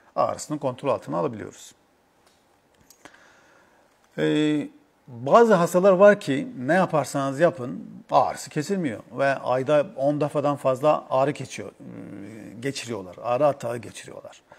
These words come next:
İşte biz o zaman bunlara kronik migren diyoruz. Kronik migren olduğu zaman, ayda on ve üzerinde atak geçirdiği zaman kronik migren diyoruz. Kronik migrenin tedavisi botoks, botulinum toksin tedavisi, enjeksiyonu. Bu, e,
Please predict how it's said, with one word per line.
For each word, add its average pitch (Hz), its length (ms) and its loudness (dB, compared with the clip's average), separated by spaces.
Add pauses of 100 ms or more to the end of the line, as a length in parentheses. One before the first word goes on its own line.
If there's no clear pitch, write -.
(140)
İşte 160 160 2
biz 156 100 -2
o 170 100 2
zaman 160 280 -2
bunlara 160 500 -2
kronik 147 280 0
migren 95 360 -12
diyoruz. - 240 -20 (1080)
Kronik 196 320 4
migren 151 360 2
olduğu 151 640 -2
zaman, 147 400 0 (440)
ayda 143 360 4
on 175 340 4
ve 156 80 4
üzerinde 139 380 0
atak 160 340 0
geçirdiği 156 360 -4
zaman 147 200 -4
kronik 131 300 -2
migren 92 320 -12
diyoruz. - 420 -20
Kronik 190 180 0
migrenin 139 400 0
tedavisi 185 640 2 (1000)
botoks, - 580 2
botulinum 147 500 -2
toksin 113 400 -8
tedavisi, 92 460 -10
enjeksiyonu. 107 600 -14 (800)
Bu, 147 80 -6
e, - 220 -8